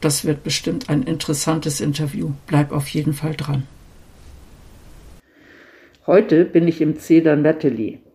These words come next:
Zusammen mit Anna Tauber, der Co-Leiterin dieses schönen Ortes, sitze ich momentan in der Gaststube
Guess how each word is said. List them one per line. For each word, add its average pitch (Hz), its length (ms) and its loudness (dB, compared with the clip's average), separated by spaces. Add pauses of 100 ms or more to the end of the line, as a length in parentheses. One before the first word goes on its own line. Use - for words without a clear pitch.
(160)
Zusammen 170 380 0
mit 156 180 2
Anna 170 240 2
Tauber, 170 640 4
der 147 80 2
Co-Leiterin 170 960 2
dieses 147 300 -2
schönen 165 340 2
Ortes, 175 800 -2
sitze 180 340 2
ich 190 160 -4
momentan 156 840 -2
in 143 120 0
der 131 140 4
Gaststube 202 800 -4